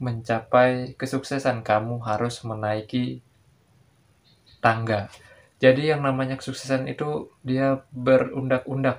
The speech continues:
ya, dari bawah menuju ke atas, nggak ada yang langsung ke atas seperti itu. Itu jarang-jarang yang ada langsung dari bawah ke atas, yang pasti ada berjenjang dari bawah, naik, naik, naik, ya seperti tangga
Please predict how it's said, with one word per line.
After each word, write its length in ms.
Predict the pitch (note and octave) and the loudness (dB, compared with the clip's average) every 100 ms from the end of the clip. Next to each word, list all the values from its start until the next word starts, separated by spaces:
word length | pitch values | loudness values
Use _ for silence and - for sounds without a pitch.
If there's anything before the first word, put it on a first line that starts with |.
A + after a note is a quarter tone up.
| A2+ | -4
ya, 160 | G#2+ - _ _ _ _ _ | -10 -14 _ _ _ _ _
dari 160 | - A2+ | -4 0
bawah 400 | G#2+ G#2 A#2 A#2+ | 4 4 4 0
menuju 240 | A2+ A2 | -4 -6
ke 120 | G#2+ A2 | -2 -2
atas, 240 | G#2+ A2+ | -2 -4
nggak 160 | A#2 A2 G#2+ | 0 2 2
ada 40 | A#2+ | 2
yang 80 | |
langsung 300 | A#2 G#2+ A#2 | 2 0 -4
ke 100 | A#2 | -2
atas 320 | - - A2 - | -2 -2 -4 -4
seperti 260 | - - A2 | -6 -4 -8
itu. 120 | - - - - _ | -10 -18 -20 -20 _
Itu 160 | - B2+ | -6 -2
jarang-jarang 640 | B2+ A#2+ A#2 A#2 A#2 B2 | 2 4 4 2 2 2
yang 80 | A2+ | 0
ada 160 | A2 A2 | 0 2
langsung 320 | G#2+ A2 A#2 | 0 -2 -2
dari 240 | A2 G#2+ | -2 0
bawah 240 | A2 A#2+ B2 | 4 4 4
ke 80 | - | -2
atas, 400 | A2+ B2+ B2+ A#2 | -2 -2 -2 -4
yang 80 | |
pasti 320 | A#2 A#2 C#3 - | -4 -4 -4 -4
ada 400 | A#2 A#2 A#2 - - _ - | -2 -2 -4 -8 -18 _ -8
berjenjang 480 | A#2+ B2+ C3+ B2 A2 | -6 -4 2 2 2
dari 240 | G#2 A2 | -2 -2
bawah, 400 | A2+ A2+ A#2 - _ _ _ - | 0 2 2 -2 _ _ _ -6
naik, 480 | G#2+ G#2+ A2+ A2+ A#2+ | -2 -2 -4 -10 -10
naik, 320 | A2 A2+ A2 | -8 -8 -8
naik, 240 | A2 A2+ | -8 -4
ya 80 | - | -2
seperti 320 | - - - | -2 -4 -4
tangga 480 | D3+ D3 B2 A2+ A#2 | 0 0 2 0 0